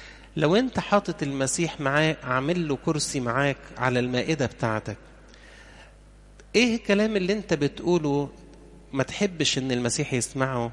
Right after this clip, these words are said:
وايه اللي انت هيكون ليك فخر ان المسيح سمعه؟ كنت وانت قاعد قدام الاكل بتشكر ربنا نمرة واحد وبتقول كل حاجة حلوة، ولا دايما على طول متذمر وما بيعجبكش حاجة؟ وانت قاعد في بيتك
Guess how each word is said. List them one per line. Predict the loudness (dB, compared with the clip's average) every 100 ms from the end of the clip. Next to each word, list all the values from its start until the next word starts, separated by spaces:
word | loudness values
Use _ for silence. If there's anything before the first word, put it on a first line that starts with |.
| -4 -2
وايه | 2
اللي | 2 2
انت | -2 -2
هيكون | -4 -2 -4
ليك | -2 -4
فخر | 0 -2 -2 -8 -14 -14 -6
ان | -4 -2
المسيح | -2 -4 -4 -4
سمعه؟ | -4 -4 -6 -10 -14 -20 -20 -20 -20 -20 -20 -20 -20 -20 -2
كنت | -2 0 0
وانت | 0 0 -2
قاعد | 0 -2 -2
قدام | -6 0 0 2
الاكل | 0 -2 -2 -8
بتشكر | -4 -4 -4 -2 0
ربنا | 0 0 0 0
نمرة | 0 0 2
واحد | 2 0 -6 -8 -8
وبتقول | -4 -2 0 -2 -4 -6 -6
كل | -4 -2 -2
حاجة | -2 -4 -4
حلوة، | -2 -2 0 -2 0
ولا | 0 2 2
دايما | 0 -2 -2 -2
على | 0 -2
طول | -2 -2
متذمر | -2 -2 0 2 2 -2
وما | -2 -4
بيعجبكش | -4 -4 -2 -4 -4 -6
حاجة؟ | -2 -2 -2 -6 -10 -20 -20 -20 -20 -20 -20 -20 -20 -20 -20 -20 -20 -20 -20 2
وانت | 2 4 2
قاعد | 2 0 -2
في | -4
بيتك | 0 0 0 -2